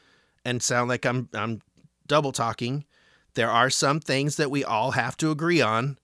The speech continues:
to be the Church of Christ, to establish the Church of Christ. They have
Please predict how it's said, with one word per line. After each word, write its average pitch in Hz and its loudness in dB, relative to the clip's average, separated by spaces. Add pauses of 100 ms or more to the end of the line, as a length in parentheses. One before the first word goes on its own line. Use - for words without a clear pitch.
(120)
to 156 0
be 120 -2
the 127 -4
Church - -2
of 117 -8
Christ, 135 -2
to 139 -2
establish 120 -2
the 127 -12
Church 120 -6
of - -12
Christ. 127 -4 (420)
They 127 0
have 131 0